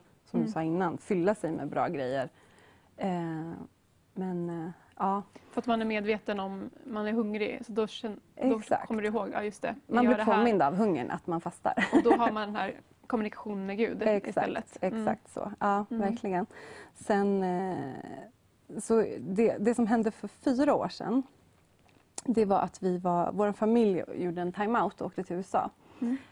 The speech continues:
Speaker 1: Eh, och det var första gången då som vi gjorde det, märkte hur man kunde <laughs> göra det i en församling. Jag visste ju att
Speaker 2: Ja, just
Speaker 1: Jensen
Speaker 2: det.
Speaker 1: och de gjorde det, men att få vara del i det. Så då, den kyrkan började, hela kyrkan.
Speaker 2: Mm.
Speaker 1: Eh, och även barnen, liksom, avstod från någonting. Alltså, det
Speaker 2: Mm.
Speaker 1: kan ju vara vad
Speaker 2: Alla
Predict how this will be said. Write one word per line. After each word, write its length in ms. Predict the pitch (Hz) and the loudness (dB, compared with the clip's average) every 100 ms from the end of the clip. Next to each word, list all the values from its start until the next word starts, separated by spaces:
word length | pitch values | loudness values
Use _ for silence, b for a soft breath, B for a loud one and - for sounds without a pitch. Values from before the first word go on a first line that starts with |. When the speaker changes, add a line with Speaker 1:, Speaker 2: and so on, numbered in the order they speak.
| _ | _
Speaker 1:
Eh, 360 | 202 190 180 - | -2 0 0 0
och 160 | 202 | -2
det 240 | 202 269 269 | 2 2 4
var 100 | 254 | 2
första 260 | 226 - | -4 -4
gången 240 | 156 147 156 | -4 -4 -4
då 120 | 156 | -4
som 140 | 180 | -4
vi 60 | 160 | -2
gjorde 260 | 156 160 | -2 -4
det, 180 | 151 147 - _ _ - | -4 -6 -8 _ _ -6
märkte 440 | 190 180 180 - | -2 -2 -4 -8
hur 120 | 175 | -6
man 120 | 170 175 | -4 -2
kunde 200 | 208 208 | 0 2
<laughs> 40 | |
göra 100 | 196 | 2
det 100 | 185 | 2
i 120 | 180 175 | 2 0
en 140 | 170 | 0
församling. 500 | 180 202 214 185 156 | -4 0 0 2 0
Jag 80 | 170 | 0
visste 260 | 170 - - | -2 -4 -6
ju 40 | |
att 80 | - _ | -8 _
Speaker 2:
Ja, 80 | - | -10
just 80 | - 151 | -4 -2
Speaker 1:
Jensen 180 | 269 180 | -2 0
Speaker 2:
det. 60 | 170 | 0
Speaker 1:
och 40 | |
de 140 | 160 165 | 0 0
gjorde 160 | 160 | 0
det, 80 | 156 | 0
men 140 | 170 | 0
att 120 | 175 - | -2 -4
få 160 | - | -6
vara 100 | 180 | -4
del 360 | 190 285 180 143 | 0 2 2 0
i 60 | |
det. 180 | - - - B B | -2 -2 -4 B B
Så 120 | - 220 | -6 0
då, 300 | 233 247 180 | 4 4 4
den 380 | 214 254 214 | 4 4 2
kyrkan 360 | 190 190 - 165 | 0 -4 -2 0
började, 380 | 170 165 165 160 | 0 0 0 -4
hela 320 | - 160 160 | -6 -6 -4
kyrkan. 460 | - 175 - 202 185 B B | -6 -8 -6 -6 -8 B B
Speaker 2:
Mm. 200 | 240 226 | -6 -4
Speaker 1:
Eh, 260 | 214 170 156 - | -4 -4 -4 -4
och 200 | 202 - | -2 -2
även 240 | 196 190 | -2 0
barnen, 520 | 160 208 190 165 156 | 2 2 4 2 0
liksom, 360 | 151 - - 170 190 | -2 -4 -8 -8 -8
avstod 420 | - 185 170 175 | -2 -2 -2 -8
från 140 | 180 180 | -4 2
någonting. 520 | 226 220 135 - - | 2 2 0 -6 -2
Alltså, 160 | 180 180 | -2 0
det 200 | 180 170 | 2 0
Speaker 2:
Mm. 320 | - 247 240 - _ | 0 -2 -2 -6 _
Speaker 1:
kan 160 | - | -10
ju 40 | 180 | -6
vara 80 | 160 | -4
vad 80 | |
Speaker 2:
Alla 40 | 233 | -2